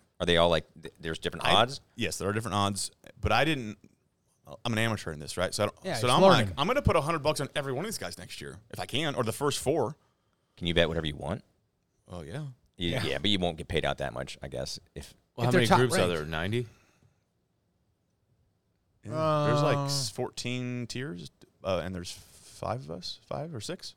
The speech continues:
Speaker 4: Fourteen times five, Greg.
Speaker 1: Gosh, don't even do that to
Speaker 4: Oh.
Speaker 1: me.
Speaker 4: So you're a
Speaker 1: I'm not
Speaker 4: math
Speaker 1: that
Speaker 4: guy.
Speaker 1: good.
Speaker 3: Twenty-eight plus twenty-eight plus
Speaker 2: But it's the whole thing. These guys are
Speaker 3: fourteen,
Speaker 2: getting
Speaker 3: so
Speaker 2: eliminated, eliminated, eliminated, you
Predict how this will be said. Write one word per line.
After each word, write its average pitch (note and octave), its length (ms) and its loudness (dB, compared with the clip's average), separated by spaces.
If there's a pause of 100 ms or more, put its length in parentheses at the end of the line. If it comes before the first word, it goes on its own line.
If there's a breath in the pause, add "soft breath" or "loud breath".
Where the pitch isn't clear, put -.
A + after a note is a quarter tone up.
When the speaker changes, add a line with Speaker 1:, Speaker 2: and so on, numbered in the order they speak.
(140)
Speaker 4:
Fourteen G2+ 280 -10
times G2 260 -4
five, G#2 260 2
Greg. A2 260 2 (1160)
Speaker 1:
Gosh, - 420 -12 (160)
don't D2 160 -10
even B1+ 160 -16
do C#2+ 100 -18
that C#2+ 180 -8
to B2+ 60 -4
Speaker 4:
Oh. F#2+ 120 -2
Speaker 1:
me. C#2 40 -10 (360)
Speaker 4:
So A2+ 60 -14
you're F#2+ 180 -8
a F2+ 40 -8
Speaker 1:
I'm - 100 -2
not F#2+ 160 4
Speaker 4:
math - 0 -
Speaker 1:
that F2 140 0
Speaker 4:
guy. F2 140 -2
Speaker 1:
good. D2 120 -6 (160)
Speaker 3:
Twenty-eight D3+ 480 -6
plus B2+ 160 -4
twenty-eight C#3 600 -2
plus B2 240 -2
Speaker 2:
But A#2+ 100 4
it's D3+ 80 -4
the F#3 80 0
whole C#3+ 160 4
thing. C#3+ 140 2
These A#2 140 0
guys C#3 220 4
are A2 40 -2
Speaker 3:
fourteen, A#2 100 2
Speaker 2:
getting A2+ 80 -2
Speaker 3:
so G#2 40 0
Speaker 2:
eliminated, G#2+ 320 0
eliminated, F2+ 340 -8
eliminated, F2 360 -10
you D#2+ 40 -18